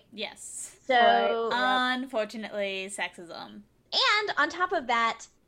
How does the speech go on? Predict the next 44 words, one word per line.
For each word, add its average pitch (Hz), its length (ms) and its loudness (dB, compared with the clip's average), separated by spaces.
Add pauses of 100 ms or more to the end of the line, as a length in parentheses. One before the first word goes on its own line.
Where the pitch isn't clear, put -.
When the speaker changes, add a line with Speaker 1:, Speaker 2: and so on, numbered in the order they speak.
(160)
Speaker 2:
who's 339 300 -2
to 381 100 0
blame 262 360 0
if 285 140 -2
you 277 80 -4
don't 262 200 0
have 240 280 0 (200)
a 254 100 2
boy 254 520 2
is 254 160 4
Speaker 1:
Oh, 247 100 0
the 247 100 0
terrible 233 440 -2
wife. 190 200 -10
Speaker 2:
the 403 100 4
woman, 427 360 4
yeah. 370 160 4 (200)
Speaker 3:
Yeah. - 160 -6 (460)
But 254 340 6
yeah, 233 1000 0 (200)
she - 200 -8
didn't 508 280 6
have 453 300 -4
a 339 40 0
lot 202 260 2
of 196 120 -6
boys. 196 560 -2
She 330 140 -4
only 381 220 0
had 349 200 0
the 294 80 2
one, 277 300 -2
and 220 100 -2
that 214 140 0
was 269 100 4
after 254 460 -2 (120)
four 294 500 0 (240)
daughters. 180 840 -4
Speaker 2:
Yeah. 180 380 -4 (260)
Speaker 3:
And 294 140 -4
then 294 120 -2
had 294 200 0
Alexei, 226 680 2
the 226 220 0